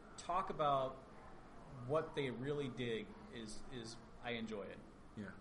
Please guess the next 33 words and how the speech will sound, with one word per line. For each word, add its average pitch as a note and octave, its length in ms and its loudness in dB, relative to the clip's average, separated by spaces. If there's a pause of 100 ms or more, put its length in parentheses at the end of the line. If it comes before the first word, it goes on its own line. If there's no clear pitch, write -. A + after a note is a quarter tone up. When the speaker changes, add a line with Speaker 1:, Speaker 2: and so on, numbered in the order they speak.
(120)
Speaker 1:
And G#2 320 0
there's A2+ 140 -2
been B2 160 0
a A#2+ 60 4
lot A#2 260 4
of G#2+ 80 0
that F#2 220 -2 (120)
this G2+ 200 -6
weekend. G2 280 -6 (640)
Um, G#2 280 -2 (460)
you C#3+ 80 -2
know, A#2+ 240 0
I, C3 320 2 (540)
before G#3+ 420 8
this G#3 200 4
weekend, C#3 500 6
if, D3 80 0 (120)
if D3 140 -2
you D3+ 80 2
had D3+ 100 2
shown G#3 200 6
me G3 80 6
the F3 120 2
list E3+ 280 2
of - 140 -8
panels, A#2 520 4 (640)
uh, A2 240 8
that A2+ 200 4
were, G#2+ 340 2
that A2+ 180 2
were A2+ 100 2
available, G#2+ 600 2 (340)
uh, A2 40 -2